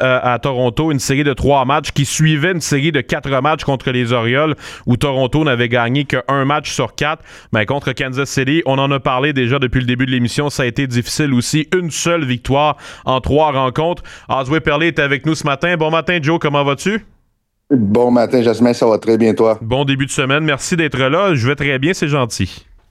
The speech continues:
Speaker 2: Ben, écoute, c'est une, euh, euh, là, c'est, là, c'est parti pour de vrai. <laughs>
Speaker 1: Ouais. Là, on, on change un peu de registre parce qu'on, la semaine dernière et la semaine précédente, on se parlait beaucoup de date limite des transactions, toi et moi. Là, on est vraiment dans,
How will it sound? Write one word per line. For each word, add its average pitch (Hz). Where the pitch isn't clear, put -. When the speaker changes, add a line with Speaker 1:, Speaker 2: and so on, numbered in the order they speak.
Speaker 2:
Ben, 101
écoute, 92
c'est -
une, 95
euh, 90
euh, 98
là, 139
c'est, 143
là, 170
c'est 175
parti 185
pour 160
de 170
vrai. 160
<laughs> -
Speaker 1:
Ouais. 127
Là, 156
on, 143
on 143
change 170
un 143
peu 175
de 147
registre 127
parce 123
qu'on, 123
la 127
semaine 160
dernière 147
et 151
la 127
semaine 147
précédente, 131
on 139
se -
parlait 131
beaucoup 123
de 127
date 131
limite 139
des 135
transactions, 127
toi 131
et 123
moi. 143
Là, 151
on 156
est 139
vraiment 135
dans, 127